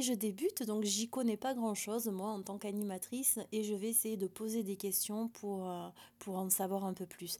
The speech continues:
La première chose, c'est définir avec son client si c'est un vrai soumis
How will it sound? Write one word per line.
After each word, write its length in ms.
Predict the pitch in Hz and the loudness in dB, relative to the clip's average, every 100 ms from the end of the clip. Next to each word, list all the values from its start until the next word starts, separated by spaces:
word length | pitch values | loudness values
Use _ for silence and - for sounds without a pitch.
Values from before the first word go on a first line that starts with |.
| - - - | -10 -18 -6
La 80 | 190 | -6
première 440 | - 269 262 233 | -2 2 2 4
chose, 420 | 233 247 269 240 190 - - - | 2 2 2 2 -2 -10 -20 -4
c'est 340 | - 226 226 - | 2 4 2 0
définir 540 | 190 240 - 254 269 | -2 0 2 2 2
avec 280 | 254 220 208 | 4 2 2
son 180 | - 208 | 0 -2
client 380 | - 208 202 226 | -4 -2 0 2
si 200 | 233 - | 4 6
c'est 280 | - 220 214 | 4 4 2
un 140 | 185 | 0
vrai 220 | 185 214 | 2 2
soumis 420 | 285 - 311 302 | 2 4 6 6